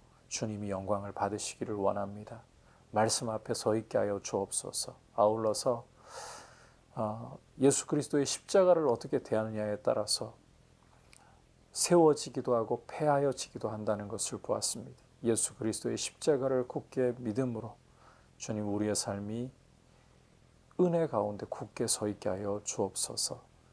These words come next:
주님, 이 코로나 상황이 주의 은혜 가운데 다스려지고 진정될 수 있도록 긍휼 베풀어 주시고 이 땅 가운데 주의 평강이 임하게 하여 주옵소서.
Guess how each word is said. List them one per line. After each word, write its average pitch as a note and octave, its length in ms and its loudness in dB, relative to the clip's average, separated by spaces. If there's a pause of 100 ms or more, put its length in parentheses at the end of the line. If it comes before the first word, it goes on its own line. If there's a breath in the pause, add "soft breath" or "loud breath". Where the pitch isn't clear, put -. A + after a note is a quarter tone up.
(200)
주님, G#2+ 520 -4 (520)
이 A#2+ 100 -10
코로나 A#2+ 360 2
상황이 A2 720 -4 (100)
주의 B2 340 4
은혜 B2 260 0
가운데 A2 680 0 (280)
다스려지고 A2+ 840 -6
진정될 G#2+ 540 -2
수 - 160 -8
있도록 A2+ 420 -4 (480 soft breath)
긍휼 G#2+ 440 -4
베풀어 G#2 400 -4
주시고 - 520 -10 (840 soft breath)
이 B2+ 140 2
땅 A#2 220 4
가운데 G#2+ 400 0
주의 C3 340 0
평강이 B2+ 640 0
임하게 G#2 420 -4
하여 G2 400 -4
주옵소서. - 800 -6